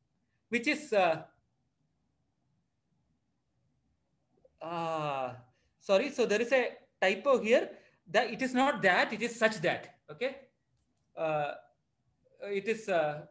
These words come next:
for each F in S K nu of gamma naught of N such that phi F is contained in an ir-, unique irreducible G of A F cross G K infinity module, uh, pi F, we want to show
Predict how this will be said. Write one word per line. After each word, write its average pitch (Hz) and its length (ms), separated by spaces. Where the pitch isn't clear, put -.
for 220 160
each 320 220
F 220 180
in 302 140
S 196 160
K 277 160
nu 240 200
of 247 140
gamma 202 300
naught 220 160
of 220 160
N 220 120
such - 280
that 285 240
phi 220 240
F 233 100
is 220 140
contained 185 380
in 190 100
an 180 160
ir-, 160 140
unique 214 420
irreducible 170 480
G 151 180
of 165 160
A 156 140
F 156 120
cross 156 220
G 143 140
K 160 100
infinity 139 420
module, 160 340
uh, 175 300
pi 160 140
F, 214 240
we 233 160
want 226 280
to 320 60
show 240 460